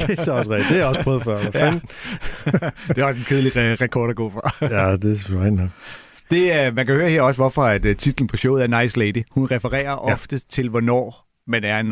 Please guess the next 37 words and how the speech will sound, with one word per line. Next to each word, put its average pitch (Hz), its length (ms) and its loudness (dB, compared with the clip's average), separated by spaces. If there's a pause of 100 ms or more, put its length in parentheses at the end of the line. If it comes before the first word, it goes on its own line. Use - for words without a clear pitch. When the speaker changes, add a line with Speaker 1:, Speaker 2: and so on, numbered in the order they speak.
Speaker 2:
nice 101 140 -4
lady, 104 240 0
eller - 200 -8
burde 107 220 0
være 90 240 2
det. 104 180 -6
Og, 98 340 0
øh, 90 140 -6
på - 80 -6
den 107 140 2
måde 110 280 2
er 98 40 2
det 90 120 -4
faktisk 90 240 -2
en 95 80 0
meget 90 160 0
fin 139 220 0
overskrift 117 460 0
på 107 60 -2
showet. 90 280 -2 (500)
Speaker 1:
Ja. 120 80 0 (220)
Speaker 2:
Øhm, 101 420 -4 (560)
Speaker 1:
Det 135 80 -2
er 127 60 2
jo - 0 -
Speaker 2:
jeg 131 80 2
Speaker 1:
ikke 147 140 0
alle 135 120 -2
showtitler, 123 520 -2
der 95 140 -2
er 90 60 -2
lige 107 200 2
rammende, 98 340 2
men 95 180 -2
den 135 120 4
her 131 120 4
er. 87 140 -4